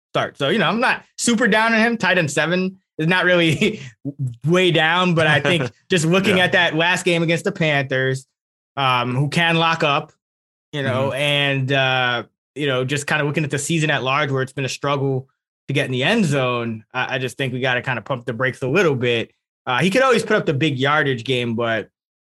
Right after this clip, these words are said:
Speaker 1: touchdowns is gonna be hard to come by. It's like Julio Jones all over again. It's like, if you have no one else
Speaker 2: Yep.
Speaker 1: to take the pressure off, um, defenses are just gonna kinda sit on him. And again, with Patterson,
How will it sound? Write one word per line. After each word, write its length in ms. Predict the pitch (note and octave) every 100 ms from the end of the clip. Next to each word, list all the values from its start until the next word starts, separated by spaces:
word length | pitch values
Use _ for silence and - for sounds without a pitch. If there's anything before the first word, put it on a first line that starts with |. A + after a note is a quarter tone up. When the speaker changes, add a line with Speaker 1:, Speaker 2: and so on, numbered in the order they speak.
| _
Speaker 1:
touchdowns 400 | D#3+ F3+ - F#3
is 80 | D#3
gonna 120 | F3
be 80 | D3+
hard 180 | D3+ E3
to 60 |
come 180 | C#3 F#3+
by. 160 | G3 C#3+
It's 80 |
like 140 | D3+ D3
Julio 320 | F3 F3 D#3
Jones 380 | C3+ D#3+ E3 C#3+
all 200 | C#3+ C#3
over 300 | A3 D3 C3+
again. 180 | B2+ C3
It's 100 | C3+
like, 140 | C#3+
if 80 | C3
you 100 | D3+
have 140 | F3+
no 140 | D#3+ E3
one 160 | D3+
else 160 | D3+ E3
Speaker 2:
Yep. 140 | A#2 A#2
Speaker 1:
to 60 |
take 160 | E3+ D#3+
the 80 | D#3
pressure 500 | - G#3 G#3 C#3 B2+
off, 280 | A#2+ - - _ _ _ _ -
um, 440 | B2 A#2+ A2+ A2
defenses 540 | G2+ D#3 D#3 D#3+ C#3+ C3+
are 60 | B2
just 200 | C#3 C#3
gonna 160 | C3+
kinda 400 | B2+ C#3+ C3+ A#2
sit 260 | A2+ - D3+
on 140 | C3+
him. 220 | A#2+ D#3 E3+
And 140 | C#3
again, 400 | C3 C3 F#3+ D3
with 140 | B2+
Patterson, 680 | - G3 A3+ F#3 E3 D3+ C#3+